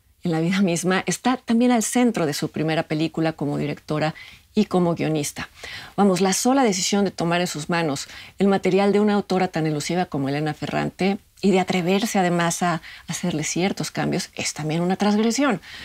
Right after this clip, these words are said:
Y digo atreverse en el mejor de los sentidos, como he dicho varias veces en este espacio,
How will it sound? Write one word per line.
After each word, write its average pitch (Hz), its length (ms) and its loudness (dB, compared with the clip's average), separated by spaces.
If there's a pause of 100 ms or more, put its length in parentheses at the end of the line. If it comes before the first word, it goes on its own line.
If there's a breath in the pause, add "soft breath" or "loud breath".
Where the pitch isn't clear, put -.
(280 loud breath)
Y 190 300 2
digo 247 160 4
atreverse 240 440 0
en 190 60 0
el 160 160 0
mejor 165 280 -2
de 175 60 2
los 151 120 -2
sentidos, 151 460 -4
como 160 240 -2
he 160 40 0
dicho 156 220 -4
varias 165 240 -2
veces 156 400 -6 (340 loud breath)
en 180 140 2
este 175 200 0
espacio, 165 600 -2